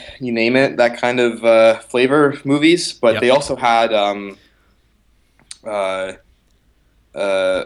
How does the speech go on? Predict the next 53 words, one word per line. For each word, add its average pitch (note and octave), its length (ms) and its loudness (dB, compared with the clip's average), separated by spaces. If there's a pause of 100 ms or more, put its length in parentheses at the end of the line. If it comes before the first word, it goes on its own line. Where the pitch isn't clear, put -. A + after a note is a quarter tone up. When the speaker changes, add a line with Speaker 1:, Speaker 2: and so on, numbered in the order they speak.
(120)
Speaker 1:
an G#2 320 -4
entry A#2+ 300 -2
for A2+ 380 4
Les G#2+ 160 2
Samurai, B2 580 2
the A2+ 140 -2
Jean-Pierre A2 440 0
Melville A2+ 400 0
film. F3+ 300 -8 (120)
Speaker 2:
Yep. B2 180 -4 (500)
Speaker 1:
And A2+ 200 -2
they A2 120 2
mentioned A#2 500 -4
the, G#2 400 -6 (100)
you A2+ 120 -8
know, G2+ 220 -2
by A2+ 140 2
the G#2+ 80 2
way, A#2 140 0
you G#2+ 140 -4
can G#2+ 140 -10
order G#2+ 200 0
this G2 220 -6
through G#2+ 120 -8
criterion G2+ 500 -6
dot G2 160 0
com. G2+ 160 -8
I A2+ 100 0
think C3 320 -2
this B2 180 -2
is, A#2+ 140 -6
I, A#2+ 140 2
I C3+ 120 2
was C#3 120 -2
trying - 180 -4
to F3+ 60 -2
think - 500 -8
how C3+ 360 0
I B2+ 100 2
must A#2+ 220 -6
have A#2 140 -8
ordered A2+ 320 -4
it G2 160 -4
online, G2+ 680 -6 (480)
and A2 160 -4
this C#3 160 -4
makes C3 240 -2
the B2 100 -4
most A#2 300 0
sense G#2 280 -6
to A2 60 -12
me. G2 320 -6
I, G2 180 -4